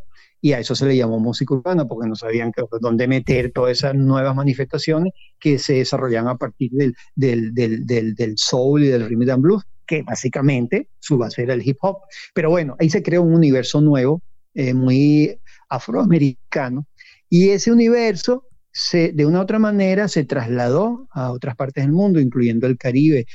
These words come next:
y, y América Latina. Y en América Latina y el Caribe, esa música urbana se vio atravesada por nuestra cultura y por nuestros ritmos.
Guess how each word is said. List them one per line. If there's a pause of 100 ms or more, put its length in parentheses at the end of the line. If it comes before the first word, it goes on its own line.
(140)
y, (160)
y
América
Latina.
Y
en
América
Latina
y
el
Caribe, (320)
esa
música
urbana
se
vio (640)
atravesada (140)
por
nuestra
cultura (240)
y
por
nuestros
ritmos.